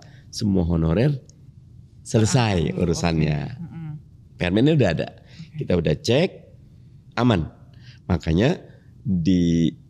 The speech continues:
Speaker 1: eh, harusnya kemarin kan dua puluh enam September, oh, di kesepakatan kita. Tapi rupanya B K N, Pan R B melihat beberapa hal, satu Oktober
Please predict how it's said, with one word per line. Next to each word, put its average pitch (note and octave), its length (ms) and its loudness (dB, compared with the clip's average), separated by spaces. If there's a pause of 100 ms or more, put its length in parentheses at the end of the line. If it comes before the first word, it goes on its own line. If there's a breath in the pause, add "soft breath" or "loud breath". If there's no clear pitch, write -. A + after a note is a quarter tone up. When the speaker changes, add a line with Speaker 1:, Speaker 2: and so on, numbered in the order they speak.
Speaker 1:
eh, D#2 560 0 (640)
harusnya E2 320 -2
kemarin F#2+ 320 2
kan B2+ 120 2 (360 loud breath)
dua E2+ 160 2
puluh E2+ 80 2
enam E2+ 100 2
September, F#2 540 0 (800)
oh, - 400 -12
di E2+ 160 -4
kesepakatan F2 560 -4
kita. - 480 -2 (400 soft breath)
Tapi F#2+ 160 2
rupanya F2+ 640 0
B E2+ 160 0
K D#2+ 160 0
N, G2+ 480 0
Pan D#2 160 -2
R D2+ 160 -2
B G#2 240 2
melihat F2 640 -2 (160)
beberapa E2 480 -2
hal, B2+ 240 -2 (400 loud breath)
satu A2 320 0
Oktober B2 560 0